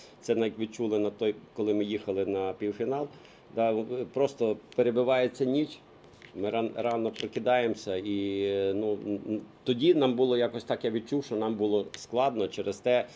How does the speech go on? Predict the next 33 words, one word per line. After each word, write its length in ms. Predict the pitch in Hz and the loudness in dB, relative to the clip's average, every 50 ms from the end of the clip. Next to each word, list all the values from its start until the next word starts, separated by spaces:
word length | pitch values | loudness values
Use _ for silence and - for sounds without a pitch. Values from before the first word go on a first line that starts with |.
| - - - - - - - | -20 -20 -20 -20 -12 0 2
е, 420 | 107 107 107 110 110 107 107 107 104 | 4 4 6 6 6 6 4 4 4
ну, 160 | 113 117 117 | 4 2 4
не 120 | 113 113 110 | 4 2 4
хотілося 440 | - 127 123 123 110 98 98 - | 2 0 2 2 0 0 0 -2
це 100 | - 107 | -4 -6
повторювати. 800 | - - 107 - - 135 131 127 117 101 87 85 82 - 80 80 78 - | -4 -4 -6 -4 0 0 2 2 2 2 0 -2 -2 -4 -4 -4 -4 -6
І 300 | - 95 98 98 98 95 92 90 - - | -6 -4 -2 0 0 -2 -2 -6 -6 -4
коли 160 | 98 101 107 | -2 -2 -2
такий 320 | 104 - 98 - 113 104 101 | -2 -4 -6 -4 -4 -2 0
є 100 | 104 101 | 2 2
варіант, 400 | 104 104 107 107 120 123 123 - - - - | 2 2 2 2 2 2 0 -4 -10 -18 -8
то 240 | - 92 92 90 85 - | -4 -2 -2 -2 -4 -4
для 140 | 95 98 98 | -4 -2 0
нас 280 | 98 107 110 110 - 95 | 0 0 -2 -4 -6 -8
він 160 | 98 95 98 | -6 -6 -4
дуже, 580 | 85 104 107 87 92 95 92 92 90 87 85 - - 76 85 82 - - - | -4 -4 -4 -4 -2 -2 -2 -2 -4 -4 -8 -8 -10 -12 -16 -18 -18 -12 -8
нам 240 | 98 92 92 95 92 | -6 -4 -4 -4 -4
він 120 | 92 92 | -4 -6
дуже 240 | 90 98 98 85 95 | -4 -6 -4 -4 -4
підходить, 480 | 92 - - - - 87 78 78 71 - - | -6 -8 -12 -8 -8 -8 -8 -8 -12 -14 -12
бо 60 | 85 | -10
нам 240 | 85 87 87 85 82 76 - - - 85 | -8 -8 -8 -8 -10 -10 -14 -16 -14 -14
до 60 | 82 | -14
Києва 380 | - - 101 104 98 92 90 | -8 -4 -2 -2 0 -2 -2
значно 320 | 82 95 92 85 - 92 - - | -4 -6 -6 -6 -8 -10 -10 -8
просто. 300 | 92 92 - - - 87 | -10 -10 -10 -10 -10 -8
Ми 100 | 90 85 | -8 -8
сіли, 260 | - - 113 110 98 | -6 -6 -4 -2 -2
автобусом 460 | 90 80 98 92 80 87 - 101 85 80 | -2 -2 -4 -4 -4 -6 -8 -8 -8 -8
під'їхали 540 | - 87 82 101 110 110 - 92 90 87 80 - | -10 -8 -6 -6 -6 -6 -6 -8 -8 -8 -8 -8
по 100 | 90 87 | -8 -6
нормальній 460 | 87 90 85 87 92 95 87 85 92 | -6 -6 -6 -6 -6 -6 -4 -6 -6
дорозі. 400 | 87 98 95 101 107 104 95 98 | -4 -2 -2 0 0 0 -2 -4